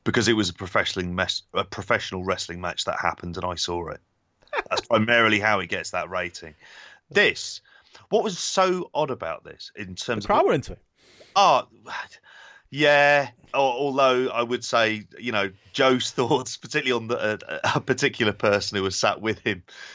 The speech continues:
Speaker 1: um, throughout all of this and their opinions on it, meant that, you know, this was a, th-, this was a strange atmosphere. Uh, but
Speaker 2: Hmm.
Speaker 1: it was weird because they had, so originally, I think, was it gonna be Flip Gordon?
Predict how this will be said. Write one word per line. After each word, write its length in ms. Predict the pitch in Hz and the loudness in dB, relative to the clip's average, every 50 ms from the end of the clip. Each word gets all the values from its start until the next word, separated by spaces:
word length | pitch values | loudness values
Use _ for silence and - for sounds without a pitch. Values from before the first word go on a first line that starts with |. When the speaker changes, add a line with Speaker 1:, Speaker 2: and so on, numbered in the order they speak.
| - - 131 - - | -14 -14 -6 -2 2
Speaker 1:
um, 300 | 147 117 110 107 98 92 _ _ | 2 2 2 0 -8 -16 _ _
throughout 360 | - 123 113 113 110 110 98 - | -2 0 2 4 4 2 0 -2
all 280 | 120 120 113 113 110 | -4 -4 -4 -2 -4
of 120 | 107 90 - | -4 -6 -6
this 220 | 101 95 92 - | -10 -12 -10 -10
and 120 | 101 92 | -8 -2
their 200 | 101 104 107 107 | 2 2 2 2
opinions 680 | 98 92 - 113 98 92 90 90 90 85 - - - - | 2 -2 -4 -8 -8 -6 -8 -12 -12 -16 -20 -20 -20 -14
on 160 | - 92 98 98 | -12 -10 -10 -10
it, 160 | 90 - - _ _ - | -12 -14 -16 _ _ -6
meant 280 | 101 110 107 104 - | -2 -2 -2 -2 -2
that, 200 | 90 92 95 - - - - - - - - - - _ | -4 -4 -4 -4 -8 -16 -20 -20 -20 -20 -20 -20 -16 _
you 60 | 98 | -2
know, 180 | 107 101 98 98 95 - | 0 0 0 0 -2 -2
this 200 | _ 131 123 - | _ 0 0 2
was 200 | 131 131 123 104 | 2 0 2 4
a, 260 | 120 110 107 104 - - | 4 4 4 2 0 -6
th-, 200 | - 107 - - _ | -12 -16 -16 -12 _
this 160 | 127 113 - | -10 -8 -6
was 140 | 123 104 107 | -6 -6 -6
a 40 | 104 | -4
strange 1000 | - - - - - 113 117 113 113 113 107 107 104 101 95 95 95 - - - _ _ | -4 -4 -4 -4 0 2 4 4 4 4 2 0 -4 -8 -8 -10 -12 -12 -14 -18 _ _
atmosphere. 640 | 101 101 82 - 87 87 - - - - 85 85 90 87 - - - - - _ - | 0 0 0 -2 -8 -12 -12 -12 -12 -12 -10 -10 -12 -12 -14 -20 -20 -20 -8 _ 0
Uh, 100 | 156 151 | 0 0
but 280 | 143 120 208 214 - | 0 0 0 0 0
Speaker 2:
Hmm. 40 | - - 127 | 0 -4 -6
Speaker 1:
it 100 | 170 190 | -4 -4
was 140 | 196 165 151 | -4 -4 -2
weird 260 | 196 247 214 156 - | 0 0 0 0 0
because 220 | - 131 - 143 - | -4 -8 -8 -2 -2
they 100 | 160 160 | -2 -2
had, 340 | 151 170 170 160 156 156 - - - - - - _ | 0 2 2 2 2 0 -6 -14 -16 -20 -20 -20 _
so 200 | - - 170 160 | -2 0 2 2
originally, 440 | 165 170 202 208 180 190 190 180 165 | 2 2 0 -2 -2 -4 -4 -4 -4
I 60 | 143 | -4
think, 220 | - - 202 180 - | -6 -8 -8 -10 -6
was 180 | - 170 185 185 | -4 -2 -2 -2
it 100 | 214 190 | -2 -4
gonna 140 | - 220 220 | -4 -6 -4
be 100 | 220 220 180 | -6 -6 -8
Flip 300 | - - 226 - - - | -6 -2 -2 -2 -2 -2
Gordon? 440 | - 220 220 233 233 - - - | -2 0 0 0 0 -2 -2 -4